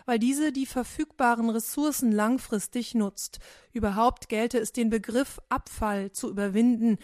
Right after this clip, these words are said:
Jede Ressource habe Wert. Das Vatikan-Dokument verweist hier auf technologische Innovation.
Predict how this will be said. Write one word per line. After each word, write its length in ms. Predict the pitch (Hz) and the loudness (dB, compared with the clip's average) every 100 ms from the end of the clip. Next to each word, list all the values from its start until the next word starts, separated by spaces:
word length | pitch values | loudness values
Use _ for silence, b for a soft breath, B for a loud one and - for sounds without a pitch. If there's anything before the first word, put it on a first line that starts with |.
| B B | B B
Jede 320 | - 269 302 294 | -2 0 2 2
Ressource 540 | 294 - 269 294 - | 0 -2 -2 -2 -2
habe 600 | 202 196 - 196 185 214 | -4 -4 -8 -8 -6 -6
Wert. 460 | 208 180 - - - - | -6 -10 -14 -18 -14 -12
Das 140 | - | -10
Vatikan-Dokument 920 | 196 214 - 220 240 247 247 226 233 | -10 -10 -2 2 2 2 0 2 0
verweist 560 | - 220 208 233 277 - | 0 0 2 2 0 -2
hier 260 | 285 285 | 0 2
auf 200 | - 240 | 2 0
technologische 880 | - 277 - 262 240 226 226 233 - | -2 -6 -2 2 4 4 2 0 0
Innovation. 840 | 233 226 214 220 - - 254 226 | 2 4 4 2 -2 0 4 4